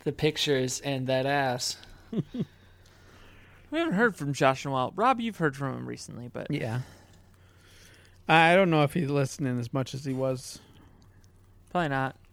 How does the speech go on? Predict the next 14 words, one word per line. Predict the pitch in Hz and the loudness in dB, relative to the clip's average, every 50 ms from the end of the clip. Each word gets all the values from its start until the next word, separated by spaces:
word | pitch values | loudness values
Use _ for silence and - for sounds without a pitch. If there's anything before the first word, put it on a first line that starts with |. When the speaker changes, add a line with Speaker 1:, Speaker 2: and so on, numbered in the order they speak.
| _ - | _ -2
Speaker 3:
Probably | 147 143 131 123 123 117 117 117 | 0 2 2 2 0 -2 -2 -2
Speaker 1:
We | 151 147 | -2 -2
Speaker 3:
not. | 143 117 | -2 2
Speaker 1:
call, | 120 190 | 2 2
probably | - - 196 196 208 220 - | 6 6 6 6 8 6 4
because | - - 175 - - - 170 - | 6 4 2 2 4 0 2 2
we | 170 | 2
call | 151 - - - 165 139 | 0 0 2 4 4 4
him | 127 - | 4 0
Joshua | - - - - 175 - - - 175 196 - | -2 -2 4 4 2 4 2 0 2 2 2
That | - - 147 160 - - - 180 190 - - | 6 6 6 6 4 2 2 0 2 4 6
Ass, | 208 170 | 6 6
though. | - - 214 - 202 - - | 6 4 0 2 0 0 0
Speaker 2:
<laughs> | 208 | 2